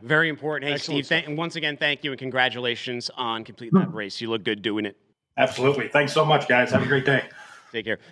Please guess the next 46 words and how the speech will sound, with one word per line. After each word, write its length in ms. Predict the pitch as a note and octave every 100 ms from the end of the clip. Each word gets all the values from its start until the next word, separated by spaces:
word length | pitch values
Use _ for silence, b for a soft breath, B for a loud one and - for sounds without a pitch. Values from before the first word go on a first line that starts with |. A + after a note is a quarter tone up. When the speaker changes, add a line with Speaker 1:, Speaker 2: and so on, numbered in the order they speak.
| -
Speaker 1:
You 60 |
know, 80 | F3
I, 60 | G#3+
you 180 | F3+ G3
know, 100 | F#3+
he, 120 | G3+
he 140 | F3
made 160 | G#3 F#3
a 20 |
lot 140 | D#3
of 40 | C3
good 140 | A#2
points 220 | B2 A#2
there, 100 | A#2
especially 280 | G#2 C#3+ C3+
Speaker 2:
Yeah. 80 | D#3+
Speaker 1:
about 180 | B2+ A#2+
the 80 | A2
habits. 400 | A2+ A2 G#2 B2
And 280 | A2 A#2+
whenever 220 | C3 D#3+ D3+
I 60 |
go 100 | C3+
on 80 | B2
my, 120 | A#2+
like, 200 | A#2 A2+
my 160 | A2+ A#2+
own 220 | A#2+ A#2
fitness 240 | - A2+
journey 180 | G2+ G#2+
and 100 | G#2+
I'm, 120 | A2 -
and 80 | A#2+
I'm 80 |
doing 200 | A2 A#2
well, 120 | G#2+ G2
I'm 80 |
using, 200 | G#2 A2 A2
like, 100 | G#2+
MyFitnessPal, 540 | A2 G#2+ A#2 G#2 F#2+
I'm 80 | F#2
counting 260 | - B2 A2+
the 40 |
calories, 600 | - B2 A2 G#2 F#2+ F#2
and 80 | A2+
I'm, 120 | G#2+